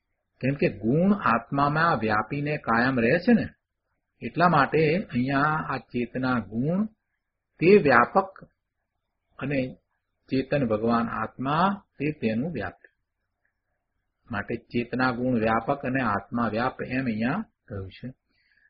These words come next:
ત્રિકાળ જ્ઞાતા દ્રષ્ટા સ્વભાવ તે વ્યાપક થયો. ચેતના વ્યાપક થઈ એટલે એનો અર્થ શું થયો?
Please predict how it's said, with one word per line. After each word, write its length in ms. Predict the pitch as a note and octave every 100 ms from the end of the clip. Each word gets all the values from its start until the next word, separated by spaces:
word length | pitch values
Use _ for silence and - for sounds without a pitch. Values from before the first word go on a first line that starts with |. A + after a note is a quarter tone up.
| _ -
ત્રિકાળ 540 | C3 E3+ G3+ G#3+ D#3
જ્ઞાતા 520 | C3+ C3 - E3+ F3+
દ્રષ્ટા 520 | D#3 C#3 - - D3
સ્વભાવ 640 | C#3+ - G2 A2 B2+ G2+ F2 _ _ _ _ _ _ _ _ _ _ _ _ _ _ _ _ _ _ _ _ -
તે 180 | D#3
વ્યાપક 480 | C#3+ A2+ G#2+ - - -
થયો. 220 | F2+ F2+ _ _ _ _ _ _ _ _ _ _ _ _ _ _ _ _ _
ચેતના 360 | G#2+ G2+ C3+ C#3+
વ્યાપક 440 | C#3+ C#3 D3+ D3
થઈ 100 | C#3
એટલે 280 | C#3+ C#3+ D3
એનો 180 | C3+ C#3+
અર્થ 220 | D3 D3
શું 200 | D3 E3+
થયો? 280 | E3 G#2+